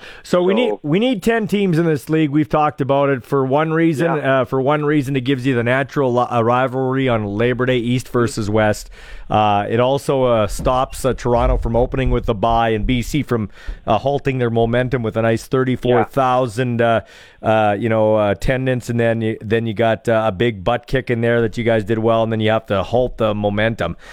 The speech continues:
Speaker 1: So I'm really interested.
Speaker 2: Yeah.
Speaker 1: <clears throat> I'm, I'm really interested to see, uh, week number two for the Lions. Can Nathan Rourke keep it going? From, can the B C Lions keep it going? These two teams, to me, were the most mysterious coming into the season.
Speaker 2: Yeah,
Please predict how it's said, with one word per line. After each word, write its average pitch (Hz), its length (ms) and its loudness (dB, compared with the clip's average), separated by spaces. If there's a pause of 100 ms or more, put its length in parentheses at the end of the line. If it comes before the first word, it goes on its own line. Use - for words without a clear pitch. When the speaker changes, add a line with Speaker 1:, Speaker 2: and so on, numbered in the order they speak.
(120)
Speaker 1:
So 123 100 0
I'm 156 180 0
really 202 300 2
interested. 139 720 0
Speaker 2:
Yeah. 190 140 2
Speaker 1:
<clears throat> - 0 -
I'm, 180 160 0 (260)
I'm 190 160 0
really 226 260 2
interested 226 540 0
to 185 80 -2
see, 233 400 0 (420)
uh, 143 540 2
week 165 260 -2
number 190 220 0
two 220 260 0
for 190 140 -2
the 180 100 0
Lions. 180 380 2
Can 165 220 0
Nathan 180 280 0
Rourke 180 280 2
keep 202 240 -4
it 160 100 -2
going? 190 200 2
From, 165 180 -12
can 170 180 -2
the 170 80 -2
B 190 160 0
C 208 160 0
Lions 196 340 0
keep 190 220 -2
it 143 60 -4
going? 147 200 0 (340)
These 262 280 2
two 311 220 2
teams, 240 560 -2 (380)
to 160 100 0
me, 214 180 2
were 202 120 4
the 175 80 -2
most 180 300 0
mysterious 190 680 0
coming 160 300 -2
into 151 180 0
the 131 100 0
season. 90 480 -4 (680)
Speaker 2:
Yeah, 107 300 -6